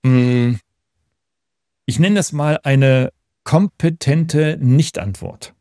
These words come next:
Ich möchte eine kompetente Nichtantwort kultivieren. Denn in einer Welt, in der wir so viele Aussagen und so viele Antworten finden, in der jeder auf jeden Trend sofort aufspringt, liegt ja meine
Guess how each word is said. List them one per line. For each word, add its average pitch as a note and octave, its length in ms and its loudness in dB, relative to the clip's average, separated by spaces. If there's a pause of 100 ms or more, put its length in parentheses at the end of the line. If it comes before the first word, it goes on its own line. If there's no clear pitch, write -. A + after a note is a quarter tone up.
(800)
Ich - 40 -6
möchte D#3+ 280 0
eine C#3 180 -2
kompetente E3+ 920 -2
Nichtantwort B2 800 -2
kultivieren. F#2+ 760 -4 (880)
Denn A#2 140 2
in B2 60 2
einer B2 280 0
Welt, E3+ 260 0
in D#3+ 80 -4
der C#3 140 -2
wir C3+ 160 0
so A#2 180 -4
viele - 300 -4
Aussagen D3+ 380 -4
und B2 60 -4
so D3+ 100 -6
viele A#2+ 200 -4
Antworten G3+ 400 -4
finden, E3 760 -2 (220)
in B2+ 100 0
der C#3 140 2
jeder C#3 380 -2
auf B2 120 -6
jeden F3 400 -2
Trend F3 420 -2
sofort - 420 -6
aufspringt, A#2+ 1200 -4
liegt B2 220 -6
ja G#2+ 100 0
meine C#3+ 540 -2